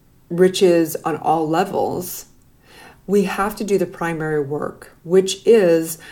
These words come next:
releasing the limited beliefs and limited identity within the soul at a soul subconscious level,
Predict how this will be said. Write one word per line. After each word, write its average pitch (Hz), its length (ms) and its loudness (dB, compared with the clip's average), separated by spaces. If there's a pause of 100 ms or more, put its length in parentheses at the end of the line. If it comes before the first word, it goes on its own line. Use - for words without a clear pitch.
(180)
releasing 190 760 2
the 190 80 0
limited 170 520 -2
beliefs 165 440 0
and 156 120 -6
limited 170 360 -4
identity 175 840 -4 (600)
within 175 360 -2
the 196 100 -2
soul 160 400 -2
at 170 100 -2
a - 20 -6
soul 165 420 0
subconscious 165 680 -6
level, 160 500 -8